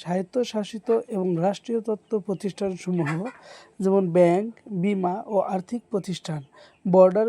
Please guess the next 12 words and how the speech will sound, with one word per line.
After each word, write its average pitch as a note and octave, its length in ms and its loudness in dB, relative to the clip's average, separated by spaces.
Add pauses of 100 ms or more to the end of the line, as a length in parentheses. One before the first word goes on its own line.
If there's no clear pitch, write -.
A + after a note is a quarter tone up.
গার্ডে G#3 240 0 (180)
বাংলাদেশ G3 480 0 (120)
ও - 20 0 (140)
পুলিশ G#3 260 -4 (140)
বাহিনীতে F3+ 520 2 (360)
নিয়োজিত A3 640 12 (280)
কর্মচারী G#3 600 6 (240)
এবং F3+ 160 6 (160)
পূর্ণ A3+ 240 2 (300)
স্থাপনকৃত G#3+ 720 -4 (680)
পেনশনদারগণ G#3+ 1200 4 (220)
পেনশনভোগী G3 1000 0